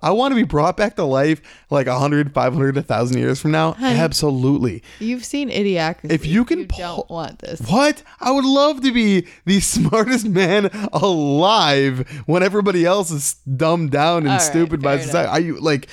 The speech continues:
Speaker 1: what? This, like, sign me up. If you can pull my brain out of my body, put it into a computer and bring me back to life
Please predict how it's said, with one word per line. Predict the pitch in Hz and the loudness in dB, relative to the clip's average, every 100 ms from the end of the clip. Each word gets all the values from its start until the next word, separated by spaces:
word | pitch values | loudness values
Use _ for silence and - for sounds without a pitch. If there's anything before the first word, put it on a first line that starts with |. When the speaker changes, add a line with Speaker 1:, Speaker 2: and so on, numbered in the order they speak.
| - - - | -20 -20 -18
Speaker 1:
what? | - 123 170 196 185 _ | -6 -2 2 0 -2 _
This, | 156 175 127 | -2 0 0
like, | 123 110 - | -4 -6 -2
sign | - 139 190 | 0 2 2
me | 302 | 4
up. | 269 196 - - - _ _ _ | 4 2 0 -12 -20 _ _ _
If | - 147 | -4 -2
you | 170 | 0
can | 160 | -2
pull | 139 180 | 0 0
my | 180 165 | 2 2
brain | 135 147 170 | 2 2 2
out | 170 135 151 | 2 0 0
of | 151 | 2
my | 170 | 0
body, | 143 147 156 | 2 2 2
put | 151 139 135 | 0 0 0
it | 143 | 0
into | 147 156 | 2 2
a | |
computer | 147 143 147 151 | 0 0 2 2
and | 151 117 | 2 2
bring | 127 | 0
me | 135 | 2
back | 151 147 | 0 0
to | |
life | 143 143 147 | 0 0 0